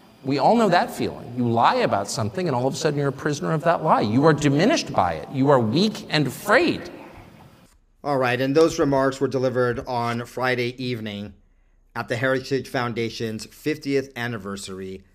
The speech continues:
Speaker 2: gala. All right, the truth.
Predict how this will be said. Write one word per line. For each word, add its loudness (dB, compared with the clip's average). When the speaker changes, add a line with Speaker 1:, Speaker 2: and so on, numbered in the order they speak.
Speaker 2:
gala. -14
All 2
right, 2
the -8
truth. -2